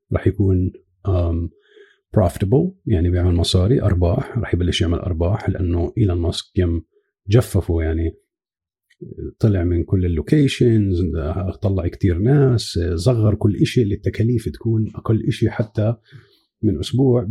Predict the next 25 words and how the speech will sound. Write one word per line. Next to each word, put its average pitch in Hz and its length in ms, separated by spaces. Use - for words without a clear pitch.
كانوا 110 180
يحكوا 110 280
إنه 98 360
الديكور 110 480
اللي 101 160
كان 117 260
في - 140
ال-، 98 500
في - 140
ال-، 92 380
في - 80
المكاتب 135 680
حطهم 113 460
للبيع، 107 380
حتى 123 340
يعني 117 300
ال-، 107 1200
تعرف 135 300
الديكور، 120 720
شتلات 120 600
ومش 107 220
عارف 113 220
إيش 120 200
للبيع، 113 420
الكراسي 120 640